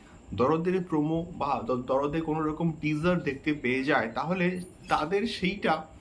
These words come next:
একটা বিরাট বড় কিন্তু একটা আনন্দের বিষয়পত্র কিন্তু হবে। এবারে দেখা যাক এটা exactly হয় কিনা। একটা মামুন ভাই কিন্তু নিজেই বললেন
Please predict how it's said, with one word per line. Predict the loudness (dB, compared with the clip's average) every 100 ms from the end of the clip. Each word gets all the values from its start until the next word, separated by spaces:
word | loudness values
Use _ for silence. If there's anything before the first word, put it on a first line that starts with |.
| -20 -16 -4
একটা | 0
বিরাট | 4 4 2 0
বড় | -4
কিন্তু | 0 0 0
একটা | -2 -2 -2
আনন্দের | 0 0 0 -2
বিষয়পত্র | -2 -2 -2 -4 -4
কিন্তু | -4 -4
হবে। | -2 -2 -2 -8 -12 -16 -16 -16 -4
এবারে | 2 2 2
দেখা | 0 -2
যাক | -4 -4
এটা | -2 0
exactly | -2 -2 -6 -2 -4
হয় | 0 0 0
কিনা। | -2 -2
একটা | 0 -2 -2 0
মামুন | 0 2 -2
ভাই | 0 -2
কিন্তু | -2 -4 -2
নিজেই | -2 0 2
বললেন | 2 2 0 -2